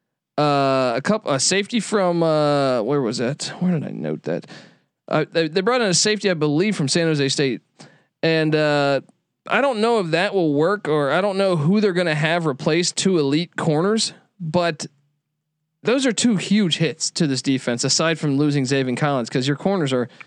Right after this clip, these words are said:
you know, in today's college football, that's one of the most important positions in, on the, on the team, I would say. But I'm imagining,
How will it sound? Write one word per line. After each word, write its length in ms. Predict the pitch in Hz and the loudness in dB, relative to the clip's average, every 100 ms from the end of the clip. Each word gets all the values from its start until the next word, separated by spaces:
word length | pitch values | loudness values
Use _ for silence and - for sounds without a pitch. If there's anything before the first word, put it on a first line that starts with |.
| _ _ _ - | _ _ _ -2
you 80 | |
know, 140 | 131 117 | 0 0
in 80 | 120 | 0
today's 340 | 160 180 165 | 0 0 0
college 300 | 180 160 135 | 0 -2 -2
football, 320 | 196 190 113 | -4 -2 -2
that's 160 | 120 170 | -2 -2
one 100 | 151 | 0
of 40 | |
the 60 | 139 | 0
most 220 | 139 135 | 0 -2
important 560 | 123 165 135 127 - - | -2 -2 -2 -4 -6 -6
positions 560 | 135 147 175 147 120 | -2 0 0 -2 -4
in, 240 | - 170 - | -2 -2 -2
on 180 | 131 151 | -2 0
the, 80 | 117 | 0
on 140 | 156 | 0
the 80 | 123 | -2
team, 340 | - 214 220 | -2 0 0
I 80 | 131 | 0
would 160 | 110 104 | -2 -2
say. 240 | 127 110 - - - - - _ | -2 -2 -6 -16 -20 -20 -20 _
But 260 | - 220 180 | 0 0 2
I'm 200 | 180 190 | 0 0
imagining, 840 | 180 180 202 247 214 185 165 156 | 0 2 2 2 0 2 0 0